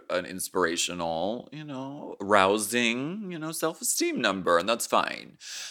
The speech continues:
The thing about Greatest Showman is, and you made this point, the music is really, really good, which is why drag queens did it almost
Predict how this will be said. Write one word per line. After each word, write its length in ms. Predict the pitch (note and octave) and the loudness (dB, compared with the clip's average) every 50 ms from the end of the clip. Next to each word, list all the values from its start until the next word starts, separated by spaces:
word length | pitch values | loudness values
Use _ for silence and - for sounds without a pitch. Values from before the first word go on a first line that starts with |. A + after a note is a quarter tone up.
| - - - | -14 -8 0
The 140 | A2 C3 | 2 2
thing 300 | C3+ - - F#3+ G#3 G#3+ | 2 4 4 4 6 8
about 200 | G#3+ F#3 E3 D3 | 8 8 8 8
Greatest 320 | B2+ C#3 C#3 C3+ A#2+ A#2+ - - | 10 8 8 8 8 6 6 6
Showman 380 | - F3 E3+ F3+ D#3+ C3 G#2 | 6 6 4 4 4 4 4
is, 220 | F#2+ F2 F#2+ G#2+ - | 4 4 2 2 0
and 140 | G2 G#2+ | -2 -2
you 60 | G#2 G#2 | -2 0
made 220 | A2 A#2+ D#3 C#3 | 2 2 2 2
this 160 | A#2+ G#2+ - - | 0 -2 -2 -4
point, 480 | - - D3+ D3 C3 G#2 F#2 G2+ - - - - _ _ _ _ _ - | -6 -6 -2 0 2 2 2 0 -2 -6 -12 -20 _ _ _ _ _ 0
the 100 | A#2 A#2+ | 0 2
music 440 | A#2+ C#3+ E3 F3+ D#3 E3+ C#3+ - | 2 2 0 2 2 2 2 4
is 180 | C#3 C3 G2 G2 | 2 2 2 -2
really, 400 | F#2+ F2+ F#2+ A#2 C3 B2+ A#2 G#2+ | -4 -2 2 4 6 6 6 6
really 220 | F#2+ G2+ F#2+ F#2+ | 4 4 2 2
good, 500 | F2+ F#2+ - C3 D#3 D3+ A2+ F#2+ F#2+ F#2+ | 0 4 6 6 8 8 8 6 6 4
which 220 | - G#2 A2+ - - | 2 0 0 2 2
is 180 | G#2+ F#2 D#2 | 0 0 -2
why 560 | D#2+ E2 F2 G2 G#2+ A2+ B2+ C3 G#2+ F2 F2 F#2 | -4 -2 2 6 6 6 8 6 6 4 2 2
drag 320 | F2+ G2+ F#2+ F#2+ F#2 F2 | 0 0 0 0 -2 -4
queens 340 | - F#2 G2 F#2+ F#2 - - | -6 -8 -8 -8 -8 -8 -8
did 240 | - - G2+ G#2+ F#2+ | -4 -2 0 0 2
it 200 | F2 E2 - - | 0 0 -2 -4
almost 380 | - G#2+ A#2 A2+ G#2+ G2 - - | -6 -6 -4 -4 -6 -6 -8 -12